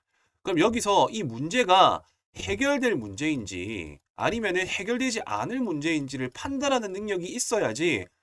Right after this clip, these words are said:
우리는 주식시장에서 리스크를 관리할 수가 있는데요. 자, 우선적으로 제가 살펴본 핵심적인 포인트들은 이 문제를 해결할 능력과 의지가 없는 기업이다라고 저는 판단을 했기 때문에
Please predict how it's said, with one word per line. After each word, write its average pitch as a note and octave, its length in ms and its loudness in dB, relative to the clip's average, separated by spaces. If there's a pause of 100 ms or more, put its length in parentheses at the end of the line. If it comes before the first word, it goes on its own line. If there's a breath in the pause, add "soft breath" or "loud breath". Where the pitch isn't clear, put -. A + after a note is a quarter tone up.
(160)
우리는 E3 420 0
주식시장에서 B2+ 800 -2 (240 soft breath)
리스크를 D#3+ 720 2
관리할 D#3+ 440 -4
수가 D#3+ 300 -4
있는데요. A#2 560 2 (300 soft breath)
자, D#3 100 -2
우선적으로 C#4 580 0
제가 E3 240 0
살펴본 G#3 460 -2
핵심적인 A#3 460 -2
포인트들은 D#3+ 640 -2 (260 soft breath)
이 A#3 140 0
문제를 G3+ 600 2
해결할 G3+ 440 2
능력과 G#3+ 400 0
의지가 D#3 500 0
없는 F#3 460 -2
기업이다라고 F#3+ 500 0
저는 C#3 200 -6
판단을 B3+ 420 -2
했기 F3+ 180 -2
때문에 D3 480 0